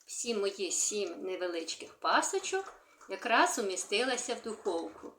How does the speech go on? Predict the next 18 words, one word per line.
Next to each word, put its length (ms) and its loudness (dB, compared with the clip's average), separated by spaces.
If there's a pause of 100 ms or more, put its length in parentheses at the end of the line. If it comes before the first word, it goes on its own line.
(200)
Випікаємо 680 8
сорок 380 0
хвилин 560 2
в 480 -8
попередньо 720 6
розігрітій 680 0
духовці 760 2 (340)
на 120 4
двісті 520 0
градусів. 720 0 (1120)
Колись 440 -2 (220)
мама 360 4
моя 340 0 (180)
казала, 520 0
що 160 -10
коли 200 0
печеться 480 -2
паска, 560 2